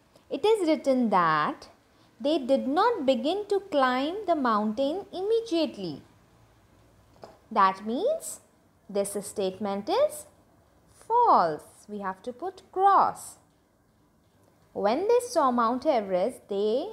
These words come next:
at once begin to climb. No, this is a false statement. Have you put cross in your books?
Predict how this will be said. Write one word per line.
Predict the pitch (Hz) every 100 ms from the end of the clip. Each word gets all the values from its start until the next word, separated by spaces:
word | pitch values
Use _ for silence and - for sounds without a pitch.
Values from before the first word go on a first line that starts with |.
| -
at | 185 185 196
once | 220 415 -
begin | 220 185 202
to | 196
climb. | 202 220 208 339 554 - _ _ _
No, | 370 349 214 - -
this | 208 208 220
is | 202
a | 392 - -
false | - 359 359 359
statement. | - 220 - - 165 156 _ - _ _ _ _ _ _ _ _ _ _ _ _ _ _ _ _ _ _ _ _
Have | 220 220
you | 285
put | 320 330 -
cross | 302 277 277 277 311 -
in | 262
your | 254 247
books? | 247 254 254 302 - -